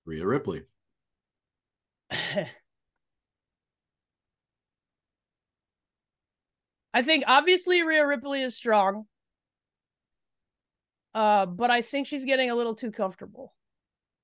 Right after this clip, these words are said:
Speaker 2: And I think when you look at, I know you said rapid fire.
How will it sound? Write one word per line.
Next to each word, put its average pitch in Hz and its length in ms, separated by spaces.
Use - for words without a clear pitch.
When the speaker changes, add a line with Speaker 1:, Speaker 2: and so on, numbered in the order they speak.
Speaker 2:
And 196 120
I 202 80
think 214 280
when 202 160
you 196 140
look 202 180
at, 190 200
I 170 80
know 180 100
you 170 80
said 143 200
rapid 147 360
fire. 147 320